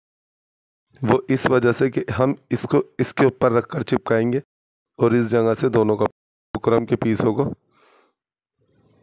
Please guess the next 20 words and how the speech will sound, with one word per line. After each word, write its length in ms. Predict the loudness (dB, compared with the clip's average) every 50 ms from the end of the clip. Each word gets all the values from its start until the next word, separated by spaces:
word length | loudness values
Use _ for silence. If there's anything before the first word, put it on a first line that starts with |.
| _ -16 -4 0
ऐसे 280 | 0 0 0 0 0 0
ही 120 | 0 0
रखेंगे। 500 | 0 -2 -4 -4 -6 -6 -4 -4 -4 -6 -10 _ _ _ _ _ _ _ _ _ _ _ _ _ _ _ -20 -20 _ _ _ -10 -8 -8 -8 -8 -10 -14 _ _ -14 -6 -2
आप 260 | 0 2 2 2 0 -2
इसका 300 | -6 -2 0 2 2 2
स्पेस 380 | 2 0 0 0 2 2 2 0
छोटा 320 | -2 0 0 2 2 2 4
बड़ा 200 | 4 4 4 4
कर 200 | 4 2 0 0
सकते 380 | 2 2 0 0 0 -2 -2 0
हैं। 180 | 2 2 2 2
अगर 260 | 2 0 -2 -2 -2
आपको 280 | -4 -4 -4 -6 -4
लगता 360 | -4 -2 -4 -4 -6 -6 -4 -2
है 180 | -2 -2 -2
कि 140 | -2 -2 -4
गला 240 | -2 -2 -2 -2 -2 -2
काफ़ी 340 | -2 -4 -6 -4 -6 -8 -6
बड़ा 320 | -2 -2 0 2 2 2
है 200 | 2 2 0 -2